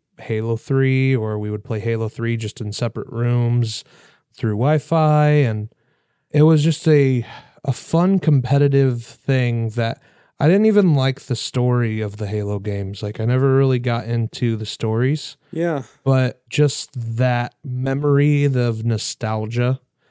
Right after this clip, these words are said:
Speaker 1: of going to my one buddy's house. He would have Halo three in the one room. Another guy would have Halo three in another room. And we would just be playing, you know, m-, multiplayer, going back and forth.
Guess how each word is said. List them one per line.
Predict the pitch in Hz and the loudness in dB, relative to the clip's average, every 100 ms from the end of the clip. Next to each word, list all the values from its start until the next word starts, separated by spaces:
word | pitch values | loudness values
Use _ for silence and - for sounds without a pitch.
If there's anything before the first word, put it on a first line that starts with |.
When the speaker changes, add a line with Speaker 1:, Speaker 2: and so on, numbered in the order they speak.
| _ _ _ | _ _ _
Speaker 1:
of | 117 113 | -4 -2
going | 117 117 120 117 | 0 2 0 -2
to | - 120 | 0 0
my | 113 | 0
one | 110 113 113 | -2 -2 -2
buddy's | 113 113 107 | -2 -4 -6
house. | 113 107 107 - - - _ _ _ _ _ _ _ | -6 -6 -6 -10 -16 -16 _ _ _ _ _ _ _
He | _ - 131 | _ 2 4
would | 131 | 4
have | 120 131 131 127 113 - _ _ - | 2 0 0 -2 -6 -18 _ _ -6
Halo | 135 139 135 | -2 2 0
three | 131 131 135 131 | 0 0 0 0
in | 123 | 0
the | 117 | -2
one | 117 117 | -2 -2
room. | 117 117 117 113 120 _ - | 0 0 0 -2 -4 _ -6
Another | 113 123 127 | -2 0 -2
guy | 120 123 123 | 0 -2 0
would | 117 | -2
have | 123 117 | -2 -2
Halo | 107 123 123 | -2 -2 -2
three | 113 123 123 120 120 | -4 -4 -2 -2 -2
in | 113 | -4
another | 113 117 113 | -4 -4 -4
room. | 113 117 113 110 104 _ _ _ _ _ _ - | -2 -2 -2 -4 -8 _ _ _ _ _ _ -6
And | 107 | -2
we | 110 | 0
would | 110 | 0
just | 107 101 | -4 -4
be | 113 | -6
playing, | 113 - 117 117 113 110 110 - | -6 -4 -2 -2 -4 -4 -6 -6
you | 113 | -4
know, | 104 101 101 - | -4 -6 -8 -10
m-, | 117 - - | -12 -12 -6
multiplayer, | 117 117 117 107 - 113 110 107 107 - _ _ _ - | -4 -4 -4 -8 -6 -4 -2 -4 -6 -8 _ _ _ -6
going | 104 104 | -4 -4
back | 104 104 113 | -6 -6 -6
and | 104 | -10
forth. | - 107 104 101 - | -8 -6 -6 -8 -14